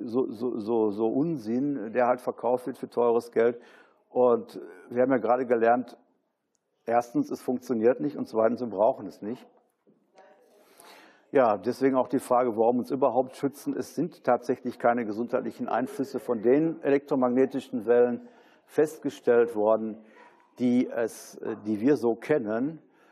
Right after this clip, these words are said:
Im Gegenteil, es gibt eine Quelle elektromagnetischer Strahlung, die extrem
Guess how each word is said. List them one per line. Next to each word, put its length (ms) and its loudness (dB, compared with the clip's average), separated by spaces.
Im 120 -8
Gegenteil, 720 2
es 200 -6
gibt 320 -8
eine 840 0
Quelle 420 2
elektromagnetischer 1200 0
Strahlung, 800 0
die 280 0
extrem 840 0